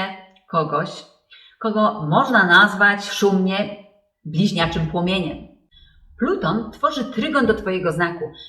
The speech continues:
więc wesprze Cię w kwestiach finansowych przede wszystkim. To dobry czas na zwiększenie swoich dochodów. To czas, kiedy możesz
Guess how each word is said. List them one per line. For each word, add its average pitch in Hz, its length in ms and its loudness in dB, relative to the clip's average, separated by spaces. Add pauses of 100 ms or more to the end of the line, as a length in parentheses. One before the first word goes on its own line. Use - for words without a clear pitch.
(100)
więc 180 400 -8
wesprze 196 600 -2
Cię - 300 -18 (320)
w - 100 -20
kwestiach 220 440 -4
finansowych 277 680 -6
przede - 220 -18
wszystkim. - 560 -18 (280)
To 220 80 -12
dobry 311 300 -8
czas 220 320 0
na 185 160 -4
zwiększenie 196 500 -6 (280)
swoich 165 360 -8
dochodów. 151 480 -2 (460)
To 214 140 -6
czas, 226 380 -2
kiedy 190 200 -4
możesz 185 680 -6